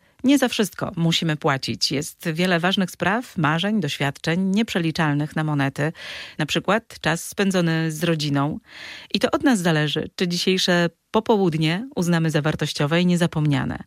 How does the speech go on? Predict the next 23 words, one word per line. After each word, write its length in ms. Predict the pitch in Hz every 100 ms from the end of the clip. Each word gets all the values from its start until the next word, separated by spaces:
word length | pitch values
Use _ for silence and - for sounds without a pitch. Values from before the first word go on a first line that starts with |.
| - - - _
A 60 | 226
może 240 | 185 180
wybierzemy 460 | 208 175 160 156 147
się 140 | -
razem 280 | 139 135 135
na 80 | 127
spacer? 460 | - 120 - 143 - _ _ _ _ 202
Już 140 | 170
za 120 | 151
chwilę 360 | 151 180 156 139
powiemy, 320 | 151 165 165
dlaczego 460 | 156 160 - 220 208
tak 260 | - 160 156
ważna 300 | 208 240 220
jest 160 | -
aktywność 720 | 175 - 185 151 156 202 - -
i 120 | 202
ruch 280 | 233 170 -
w 160 | 156
życiu 260 | 156 160 151
słuchaczy 400 | 160 156 151 156
Bajkowego 480 | 156 - 165 160 160
Południka. 640 | 165 156 156 151 -